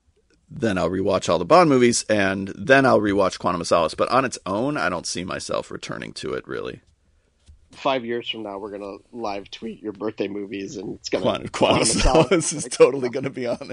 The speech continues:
Speaker 1: there. <laughs>
Speaker 2: Guys, I was wrong. Like, Quantum of Solace.
Speaker 1: <laughs> I just had to watch it ten more times, and now I get it.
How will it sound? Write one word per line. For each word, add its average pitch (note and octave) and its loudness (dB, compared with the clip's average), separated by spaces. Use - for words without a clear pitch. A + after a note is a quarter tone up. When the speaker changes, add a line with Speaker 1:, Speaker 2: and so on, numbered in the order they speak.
Speaker 1:
there. A2+ -10
<laughs> - -18
Speaker 2:
Guys, E4+ -4
I D#4 -2
was D#4+ -4
wrong. D4 -6
Like, - -12
Quantum C#4 -4
of F#3+ -12
Solace. D#4 -10
Speaker 1:
<laughs> - -14
I G#2+ -12
just D3 -10
had G#3 -4
to G#3+ -8
watch C#4+ -6
it - -14
ten A2+ -8
more G#3+ -6
times, B2 -6
and D#3+ -4
now A3+ -2
I C#4 0
get F4 -2
it. - -2